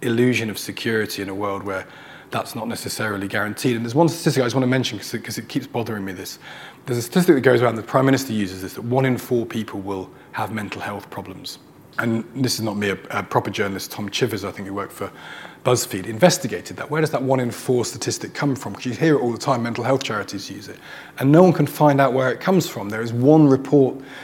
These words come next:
ten years ago which said in one area, one in four people reported mental health difficulties in a year. And it's become known as the, it's become this sort of zombie statistic, one in four people. Well, actually, if you think about it, of course it's more than one in four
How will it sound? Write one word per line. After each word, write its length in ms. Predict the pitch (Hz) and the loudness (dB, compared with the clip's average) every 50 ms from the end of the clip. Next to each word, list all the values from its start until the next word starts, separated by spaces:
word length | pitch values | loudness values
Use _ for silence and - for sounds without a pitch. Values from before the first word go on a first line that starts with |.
| - - - | -18 -16 -12
ten 320 | - - - 147 135 135 131 | -6 -2 2 2 4 4 6
years 280 | 135 139 139 127 117 | 6 8 8 8 6
ago 220 | 117 98 110 107 107 | 2 0 -2 -4 -4
which 180 | 113 101 - | -6 -6 -6
said 200 | - - 135 117 | -4 -4 -4 -2
in 160 | 117 113 123 | -2 0 2
one 220 | 127 135 135 131 127 | 4 4 6 6 4
area, 400 | 127 127 123 123 117 113 110 110 | 2 2 0 0 0 0 -2 0
one 260 | 117 123 127 131 127 | 2 4 4 4 4
in 140 | 123 120 113 | 2 0 -2
four 240 | - - 131 123 113 | -2 0 2 2 2
people 320 | 120 - 120 120 123 113 | 0 -2 -6 -4 -4 -6
reported 600 | 104 110 104 - - - 135 131 127 - 117 104 | -6 -6 -8 -6 -2 -2 0 0 -2 -4 -6 -6
mental 280 | 110 110 113 110 117 101 | -6 -6 -6 -8 -8 -8
health 340 | - 117 113 104 92 - - - - - - - | -6 -6 -6 -8 -8 -12 -16 -20 -20 -20 -16 -8
difficulties 800 | - 120 110 - 117 - 123 110 104 - - 113 107 101 - - - - | -6 -6 -6 -6 -6 -8 -8 -8 -8 -6 -6 -6 -6 -6 -8 -10 -12 -8
in 140 | - 123 120 | -4 -4 -2
a 40 | 113 | -2
year. 560 | 107 110 123 147 151 127 92 - - - - - - - - - - - - - - - - - | 0 2 4 4 4 4 2 0 -6 -10 -16 -18 -20 -20 -20 -20 -20 -20 -20 -20 -20 -16 -6 -2
And 80 | 143 | -2
it's 80 | 131 - | 0 0
become 540 | - 160 - - - 202 196 180 160 156 156 | 0 0 0 2 4 6 8 10 10 12 12
known 280 | 156 156 151 135 120 | 12 12 10 10 8
as 120 | 113 - - | 4 0 -4
the, 140 | 120 120 - | -4 -4 -4
it's 80 | - | -2
become 320 | - 156 147 - - 165 147 | -2 -2 0 2 2 4 4
this 160 | 139 127 - | 4 2 2
sort 140 | - 143 120 | 0 -2 -2
of 200 | 113 - - - - - - - - - - - - - - - - - - | -2 -6 -10 -14 -16 -18 -20 -20 -20 -20 -20 -20 -20 -20 -20 -20 -10 -6 2
zombie 360 | 127 139 139 139 131 135 127 | 4 6 6 8 6 4 2
statistic, 560 | - - 131 - - 208 202 - - - - | 2 -2 -2 0 0 0 0 -2 -6 -8 -6
one 140 | 120 123 123 | -4 -4 -4
in 100 | 120 117 | -4 -6
four 220 | 117 - 131 123 113 | -4 -4 -4 -4 -2
people. 280 | - 190 190 - - - - - - - | 0 -2 -2 -2 -4 -10 -14 -16 -14 -6
Well, 120 | - 156 180 | -2 0 2
actually, 240 | 220 208 - - 151 | 2 2 2 0 0
if 100 | - 135 | 0 -4
you 60 | 127 | -2
think 260 | - - 240 214 - | 2 2 2 2 0
about 260 | - - - - - | -2 -6 -8 -10 -10
it, 120 | 120 127 - - - - | -12 -12 -12 -16 -16 -12
of 120 | - 165 - | -12 -10 -4
course 320 | - - 269 247 - - | 0 0 2 2 0 -2
it's 140 | 151 - - | -6 -4 -4
more 180 | 127 127 117 | -4 -2 -4
than 180 | 101 104 98 98 | -4 -6 -8 -8
one 120 | 95 98 | -8 -10
in 120 | 92 92 90 | -10 -10 -12
four 400 | - - - - 101 - - | -14 -14 -12 -12 -12 -12 -14